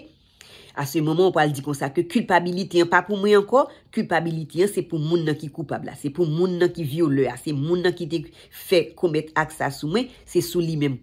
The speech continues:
ou voye bagay la, ou voye l, jete sou li. Oke,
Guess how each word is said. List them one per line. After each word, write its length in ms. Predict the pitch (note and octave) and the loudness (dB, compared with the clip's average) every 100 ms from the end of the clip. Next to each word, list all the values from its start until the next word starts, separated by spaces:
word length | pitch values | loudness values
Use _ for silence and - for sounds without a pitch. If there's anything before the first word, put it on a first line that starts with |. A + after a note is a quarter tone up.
| - | -4
ou 80 | D#3+ | -4
voye 400 | B2+ D3+ D3+ D3+ | -2 0 2 0
bagay 240 | C3+ C3 B2 | -2 -4 -6
la, 80 | B2 | -6
ou 80 | |
voye 240 | B2 C#3 C3+ | -6 -4 -4
l, 80 | B2+ | -4
jete 240 | C3+ C3 C3+ | -6 -6 -10
sou 160 | - | -12
li. 80 | - - | -12 -8
Oke, 240 | - B4 | -2 -2